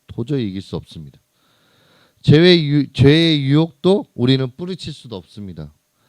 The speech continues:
그렇다면 우리가 어떻게 죄가 쌓아 올린 여리고성을 우리가 무너뜨릴 수 있을까요? 이스라엘 백성이 생명을 걸고 하나님 말씀에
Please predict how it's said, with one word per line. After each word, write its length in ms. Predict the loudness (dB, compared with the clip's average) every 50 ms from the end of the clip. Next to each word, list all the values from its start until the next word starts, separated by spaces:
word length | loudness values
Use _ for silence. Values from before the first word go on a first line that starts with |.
| _ _ _ _ _ _ _ _
그렇다면 560 | 4 4 4 6 4 2 4 4 2 2 2 -4 _ -18 -6 0
우리가 400 | 2 4 4 4 6 4 4 4
어떻게 760 | 4 0 -2 -2 _ 0 0 0 2 2 4 4 4 4 0 -2 _ _ _ _ 2
죄가 380 | 6 8 8 8 8 6 4
쌓아 340 | 4 4 2 4 6 6 6
올린 400 | 6 4 4 4 2 2 0 -4 _ _ -20 -20 -20 -20 _ _ _ 4
여리고성을 640 | 8 8 8 8 8 6 6 6 4 2 0 0
우리가 300 | -2 -4 -4 -2 -2 -2
무너뜨릴 520 | -2 -2 -2 0 0 0 0 0 0 0 0
수 140 | 0 -2 -4
있을까요? 560 | -4 -4 -6 -8 -6 -4 -4 -4 -4 -4 -8 _ _ _ _ _ _ _ _ _ _ _ _ _ _ _ _ _ _ _ _ _ _ -8
이스라엘 480 | -4 -2 -2 -2 2 4 6 6 6 6
백성이 360 | 4 2 2 0 0 0 0
생명을 560 | 2 2 4 4 6 6 6 6 8 6 8
걸고 460 | 8 8 6 6 4 2 0 0 -2 -2
하나님 380 | -2 0 0 0 0 0 2 2
말씀에 560 | 2 2 2 0 -2 0 2 2 2 2